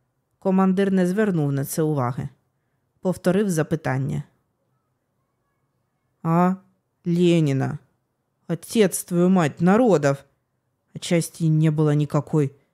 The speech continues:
Нас из тюремного лагеря сформировали. Была зона, стала бригада. Краснознаменная». «Комуніст, значить?» «Ага».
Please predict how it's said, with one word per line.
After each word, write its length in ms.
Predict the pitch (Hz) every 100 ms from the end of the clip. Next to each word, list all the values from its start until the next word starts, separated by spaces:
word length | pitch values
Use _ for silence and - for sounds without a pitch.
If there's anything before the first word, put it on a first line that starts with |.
| _ _ _ _ -
Нас 320 | 180 170 175
из 180 | 156 -
тюремного 600 | 233 208 180 160 151 156
лагеря 440 | 214 202 151 147
сформировали. 840 | - 170 160 170 175 165 143 135 143 _ _ _ _ _ _ _
Была 320 | 175 170 226 202
зона, 460 | 160 160 156 139
стала 400 | - - 226 185
бригада. 640 | 160 160 147 139 135 135 - _ _ _ _ _ _
Краснознаменная». 1300 | 226 226 226 220 202 190 254 247 170 143 139 143 - - _ _ _ _ _ _ _ _ _ _ _ _ _
«Комуніст, 640 | - 185 190 196 185 147 156
значить?» 640 | 151 147 147 - - - _ _ _ _ _ _ _ _ -
«Ага». 500 | 156 139 147 147